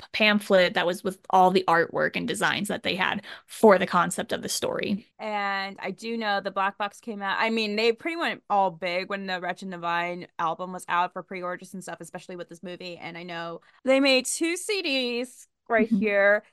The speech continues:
Speaker 2: They made the one, uh, the deluxe edition, which came with the C D itself with all the songs, and then it came with beh-, uh, the short film of behind the scenes that Joe Flanders made while they were making this amazing album. And then they came out with the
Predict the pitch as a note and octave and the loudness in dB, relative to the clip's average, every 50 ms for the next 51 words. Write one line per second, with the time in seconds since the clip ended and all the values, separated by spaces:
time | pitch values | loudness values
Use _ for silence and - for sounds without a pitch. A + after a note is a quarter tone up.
0 | _ _ _ _ - A3+ A3+ A3+ A3+ A3 A3 A3 A3+ - A3+ A3+ A3+ A3+ A3+ A3+ | _ _ _ _ -2 -2 -2 -2 -2 -4 -4 -4 -4 -6 -6 -4 -4 -4 -2 -2
1 | A3 A3 A3 A3 - - - G#3 G3+ G3+ G3+ G3+ G3 G3 - G3+ F#3+ A3 A3 G#3 | -4 -4 -4 -6 -6 -4 -2 0 0 0 0 0 -2 -6 -10 -12 -8 -6 -4 0
2 | G#3+ A#3 C#4 - - - - C#4 A3+ A#3 G#3+ G3+ - - A#3 A3+ A3 A3 G3+ G3 | 0 0 0 0 -4 -4 -4 -4 -2 -2 -4 -4 -2 -2 -2 -2 0 -2 -4 -6
3 | - - - - B3 G#3+ G#3 G#3 G3+ G#3 G3 F#3+ - _ - G3 F#3+ F3+ F3+ F3+ | -6 -10 -8 -6 -4 -2 -2 -4 -4 -4 -4 -6 -6 _ -2 0 0 2 2 2
4 | D#3+ E3 C#3+ - - - B3+ B3+ C4 C#4 C4 B3+ - B3+ A3+ - A#3 G#3+ G#3+ A3 | 2 0 -2 -4 -6 -8 -8 -8 -4 -6 -6 -2 -2 -2 -2 -2 -2 0 0 0
5 | G#3+ A3+ A#3 - A3 G#3 G3+ G3 G3 G3 G3 G3 - - _ _ _ _ _ - | 0 -2 -6 -2 2 4 4 4 4 2 0 -6 -12 -16 _ _ _ _ _ -6
6 | G3 G#3 G#3 G#3 G3+ G3+ G3+ - A3+ A#3 G#3 G3 G3 - G#3+ G3 - - - - | -6 -4 -2 -4 -4 -4 -8 -8 -8 -6 -6 -6 -6 -4 -6 -6 -6 -8 -4 -2
7 | G3+ G#3+ G3+ G#3 - - C#4 B3+ B3 - _ A#3+ A3 G3+ G3+ G3 G3+ G3 - G#3 | 0 0 0 -2 -4 -2 0 0 -2 -2 _ -2 0 2 2 0 -2 -4 -6 -6
8 | F#3+ G3+ G3 A3 G#3 F#3+ F#3+ - A3 G#3 G3+ F#3+ G3 F3+ F3+ - G#3+ F#3+ F#3+ F#3 | -6 -4 -6 -4 -8 -8 -10 -10 -8 -8 -6 -4 -6 -6 -4 -2 -2 -2 -2 -2
9 | - G3+ F#3+ F#3+ F#3 F3+ F#3 F3 G3 F#3+ F#3 F3+ F3+ F3+ F3 E3+ E3+ F3 F3 F3+ | -4 -4 -4 -2 -4 -6 -8 -8 -8 -6 -4 -2 -2 -2 0 0 0 0 0 0
10 | F3 F3 F3 F3+ F#3 G3 - - F#3+ F3+ F3 E3+ - - _ _ _ - F#3 F#3 | -4 -4 -4 -6 -10 -10 -10 -12 -12 -12 -12 -12 -14 -16 _ _ _ -14 -12 -10
11 | F3+ F3 E3+ E3 E3+ E3+ E3+ E3+ E3 - - A3+ A3 G3+ F3+ G#3 G3+ G3 - - | -10 -10 -10 -10 -10 -10 -12 -12 -10 0 4 4 4 6 4 2 0 0 0 -4
12 | A3 A3+ A#3+ D#4 F4+ F#4+ F4+ D4 B3+ B3+ B3 B3+ A#3+ A#3+ A#3+ A#3 - - B3+ A#3+ | -4 -2 2 2 4 6 6 6 6 4 2 2 2 2 2 2 0 -4 -4 -4
13 | A#3+ - _ F#3+ G#3 G3+ A3 B3+ - - - _ A3+ A#3 A#3 A3+ - C#4+ C4+ | -4 -4 _ 0 0 0 -2 -4 -8 -16 -14 _ -4 -4 -4 -4 -6 -8 -10